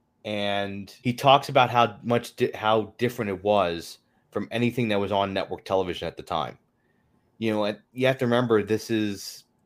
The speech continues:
again, two thousand three, two thousand four, and N B C's comedies are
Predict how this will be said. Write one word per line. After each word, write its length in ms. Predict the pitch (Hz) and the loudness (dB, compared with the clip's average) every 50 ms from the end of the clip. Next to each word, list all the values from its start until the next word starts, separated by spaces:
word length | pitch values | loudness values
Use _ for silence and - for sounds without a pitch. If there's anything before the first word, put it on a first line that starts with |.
| _ _ _ _ _ _ _ _ - | _ _ _ _ _ _ _ _ -18
again, 320 | 107 98 110 107 98 87 - | -8 -4 -2 -2 -2 -4 -6
two 140 | - 113 107 | -10 -10 -6
thousand 460 | - 110 107 110 107 - 101 92 - | -2 0 0 0 -2 -4 -10 -14 -10
three, 260 | 101 101 104 113 113 | -8 -6 -4 -4 -4
two 200 | - - 110 98 | -4 -6 -8 -4
thousand 400 | - 107 98 98 98 98 92 82 | 0 2 2 2 2 0 -6 -10
four, 560 | - - 90 90 95 104 113 117 120 120 - _ _ _ _ _ _ _ _ _ _ _ _ - | -8 -6 -6 -2 0 2 2 2 2 -2 -6 _ _ _ _ _ _ _ _ _ _ _ _ -10
and 560 | 104 107 104 104 104 104 101 101 101 101 - - | -6 -4 -2 0 0 0 0 -2 -2 -4 -8 -8
N 180 | - 107 113 117 | -6 -4 -4 -2
B 140 | 117 113 | -2 -2
C's 840 | 104 - - 120 120 120 117 110 107 107 101 98 - - - - - _ _ _ _ _ _ _ _ _ _ _ _ _ _ _ _ _ _ _ _ | -4 -4 -4 -4 -2 -2 -2 -2 -2 -2 -4 -6 -10 -16 -18 -20 -20 _ _ _ _ _ _ _ _ _ _ _ _ _ _ _ _ _ _ _ _
comedies 800 | - - - 117 123 131 127 117 107 101 98 95 98 98 92 - - - _ | -10 -2 0 2 4 4 4 2 0 0 -2 -2 -4 -4 -6 -8 -14 -14 _
are 880 | - 95 95 95 95 98 101 101 98 98 98 98 98 98 101 101 101 101 | -4 -2 0 2 2 2 2 2 2 2 2 2 0 0 0 -2 -4 -6